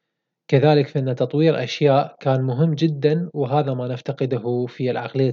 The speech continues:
الإنسان العربي حاليا للأسف، حيث أن، آه، بعد التشتت الذي حصل بعد سقوط الدولة الإسلامية جعل الكثير من الناس تابع وغير مجدد،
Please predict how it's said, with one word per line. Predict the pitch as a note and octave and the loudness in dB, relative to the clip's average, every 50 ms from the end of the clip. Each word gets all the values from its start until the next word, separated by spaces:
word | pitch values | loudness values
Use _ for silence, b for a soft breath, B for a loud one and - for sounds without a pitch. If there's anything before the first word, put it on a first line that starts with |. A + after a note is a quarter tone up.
| - | -2
الإنسان | C3 C3 C3 C3 B2+ - D3+ C#3+ B2+ A#2+ | -6 -6 -6 -6 -2 -2 -2 0 0 -2
العربي | A2+ A2+ B2 C3+ D3+ D#3+ D3+ C3+ C3 C#3+ C#3 C3+ | -4 -4 -2 0 2 2 2 2 2 0 0 0
حاليا | - - C3+ B2+ B2 B2 B2 B2 | 0 -2 -2 -2 -2 -2 -4 -4
للأسف، | A#2+ A#2 A#2+ B2 A#2+ - - C3 A#2+ - _ _ _ _ _ _ - B B B B B B B B B - | -2 -2 -4 -4 -6 -6 -8 -12 -12 -14 _ _ _ _ _ _ -20 B B B B B B B B B -4
حيث | - C3 B2 - C3+ | 0 0 0 2 0
أن، | B2+ A#2+ A#2+ | -2 -2 -2
آه، | A#2+ A#2 A#2 B2 C#3 D#3 C#3 C3 A#2+ A#2 A2+ A2 A2 | -4 -4 -4 -4 -6 -6 -6 -6 -4 -4 -4 -6 -6
بعد | G#2+ G#2 C3 C#3 D3 B2+ | -6 -6 -6 -6 -4 -4
التشتت | B2+ A#2 - - A#2 - E3+ E3 E3 - B2+ - | -4 -4 -4 -4 -4 -2 -2 -2 0 -2 -2 -2
الذي | A#2+ A2+ A#2 A2+ A2+ G#2 | -2 -2 -2 -2 -2 -2
حصل | - - D3+ - - B2 | 0 0 0 0 0 -2
بعد | A#2 G#2 A2+ A2 - C3 | -2 -2 -4 -4 -4 -6
سقوط | - - C3+ - E3 E3 D#3+ D3 | -6 -6 -4 -2 -2 0 0 -2
الدولة | C3 B2+ C3+ C3 C3 | -2 0 0 0 0
الإسلامية | C3 A#2+ - C#3+ C3 B2+ B2+ B2+ | -2 -4 -4 -4 -4 -4 -4 -4
جعل | B2+ E3+ E3+ F3+ E3 | -4 -4 -2 -2 -2
الكثير | D3 C3+ - D3 C3+ - E3+ D3+ | -2 -2 -2 -4 -2 -2 -2 -2
من | C#3 C3+ | -2 -4
الناس | C3+ C3 C3 C#3 C#3 C3 C3+ - | -4 -4 -4 -2 -4 -4 -4 -2
تابع | - F3+ F#3+ G3 E3 F3 E3+ - | 0 2 2 2 2 0 -2 -2
وغير | C3 C3 B2 A#2+ C#3+ D3+ D3 C3+ | -4 -2 0 2 2 2 2 2
مجدد، | B2+ B2+ B2 C3+ C3+ B2+ B2+ C3 C3 C3 C3 | -2 -2 -2 -2 -2 -2 -2 -2 -2 -4 -4